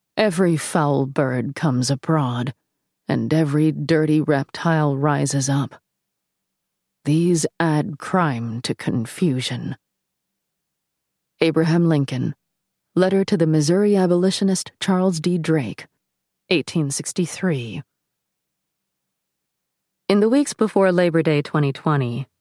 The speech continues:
Ted Wheeler, the mayor of Portland, Oregon, began warning people that he believed someone would soon be killed by extremists in his city.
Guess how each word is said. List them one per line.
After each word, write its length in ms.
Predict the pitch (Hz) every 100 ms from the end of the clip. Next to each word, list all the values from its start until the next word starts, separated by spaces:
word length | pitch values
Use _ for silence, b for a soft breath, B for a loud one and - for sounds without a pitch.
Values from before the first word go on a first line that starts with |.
| _
Ted 240 | - 226 208
Wheeler, 540 | 226 202 139 139 190 -
the 120 | 175
mayor 320 | 165 175 170
of 180 | 139 131
Portland, 380 | - 185 156 151
Oregon, 560 | 190 165 147 120 131 156 _ -
began 420 | 180 196 196 196
warning 360 | 180 190 180 170
people 280 | 180 165 170
that 120 | 165
he 140 | 175 233
believed 340 | 196 175 185
someone 400 | - 190 190 190
would 160 | 175 165
soon 260 | 196 190
be 140 | 175 165
killed 320 | - 170 135
by 160 | 139
extremists 720 | 131 - - 147 131 131 -
in 120 | 151 147
his 220 | 143 -
city. 460 | 170 143 127 165